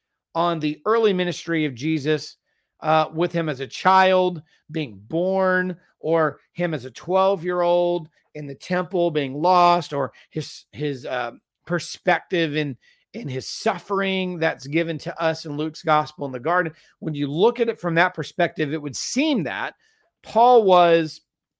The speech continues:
utilizing those stories.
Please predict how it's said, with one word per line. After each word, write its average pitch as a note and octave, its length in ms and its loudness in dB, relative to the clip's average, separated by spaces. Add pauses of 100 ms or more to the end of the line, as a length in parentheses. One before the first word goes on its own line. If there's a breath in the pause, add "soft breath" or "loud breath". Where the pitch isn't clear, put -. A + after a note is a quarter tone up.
(340)
utilizing E3 1120 2
those A3 320 2
stories. A#2 760 -8